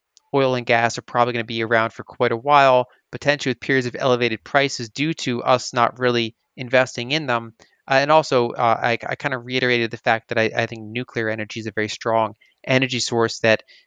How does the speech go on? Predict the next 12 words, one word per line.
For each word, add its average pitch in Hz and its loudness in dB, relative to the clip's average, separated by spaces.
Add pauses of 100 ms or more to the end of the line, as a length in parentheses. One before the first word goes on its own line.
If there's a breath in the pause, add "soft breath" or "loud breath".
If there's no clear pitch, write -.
(120 soft breath)
you - -12
know, 117 0
I, 117 2 (240)
I'm, 113 -12
I'm 127 -10
kind 185 -2
of - -4
expecting 135 -2
that 117 -2
at 110 -8
some 127 0
point 120 -4